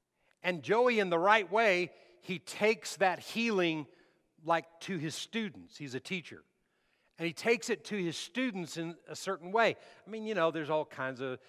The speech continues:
stipulations and stuff, you know, and you can't do this and all this kind of stuff. But when you have the wisdom of God, you can navigate those kind of things and do what God says. But if he believes in healing, do you think opportunities will come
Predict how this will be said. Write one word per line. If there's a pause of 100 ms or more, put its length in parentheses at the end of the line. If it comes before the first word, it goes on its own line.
(320)
stipulations
and
stuff,
you
know,
and
you
can't
do
this
and
all
this
kind
of
stuff.
But (580)
when
you
have
the
wisdom
of
God, (300)
you
can
navigate
those
kind
of
things
and
do
what
God
says. (300)
But
if
he
believes
in
healing, (300)
do
you
think
opportunities
will
come